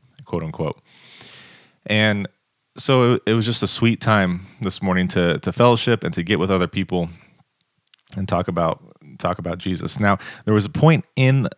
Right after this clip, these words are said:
the, uh, middle of the gathering where we just kinda, like, hit.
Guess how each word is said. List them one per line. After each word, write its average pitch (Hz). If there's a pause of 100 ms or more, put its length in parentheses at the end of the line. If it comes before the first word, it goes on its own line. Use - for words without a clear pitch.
the, 101 (560)
uh, 87
middle 117
of 107
the 95
gathering 87 (840)
where 107
we 101
just 170
kinda, 120 (440)
like, 80
hit. -